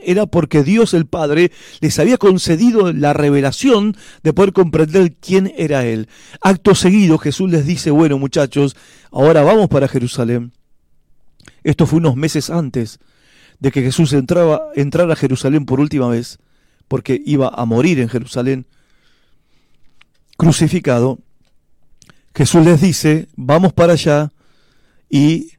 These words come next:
voy a ser arrestado por los judíos, entregado a los gentiles, a los paganos, torturado,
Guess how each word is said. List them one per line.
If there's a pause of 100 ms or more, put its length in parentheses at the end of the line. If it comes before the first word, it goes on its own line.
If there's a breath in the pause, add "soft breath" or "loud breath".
(480)
voy
a
ser
arrestado (880)
por
los
judíos, (500)
entregado
a
los (500)
gentiles,
a
los
paganos, (1600 soft breath)
torturado,